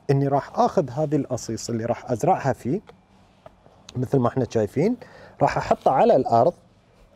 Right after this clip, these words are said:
أوكي، راح أحط الأصيص على الأرض، راح أمليه بالتربة، وراح أنقل النبتة فيه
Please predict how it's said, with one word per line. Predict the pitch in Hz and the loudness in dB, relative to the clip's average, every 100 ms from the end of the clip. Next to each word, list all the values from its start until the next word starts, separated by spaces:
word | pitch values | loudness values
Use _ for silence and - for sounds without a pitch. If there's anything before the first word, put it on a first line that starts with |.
| _ _ _ - | _ _ _ -14
أوكي، | 110 - 139 | -6 -2 0
راح | 151 107 | -2 -4
أحط | 113 - - | -6 -4 0
الأصيص | 160 127 - - | 0 -2 -4 -4
على | 151 202 | 2 2
الأرض، | 147 - 104 | 2 -2 -4
راح | 120 101 - | -6 -6 -4
أمليه | 135 151 240 | -2 0 -2
بالتربة، | 185 - 160 131 147 233 _ _ _ - - - - | -4 -4 -4 -2 -2 -4 _ _ _ -20 -20 -14 0
وراح | 135 - - | 0 0 0
أنقل | 269 262 202 | 0 2 2
النبتة | 170 147 143 - 131 | 2 2 -2 -2 -4
فيه | - 113 120 240 | -4 -4 -2 -2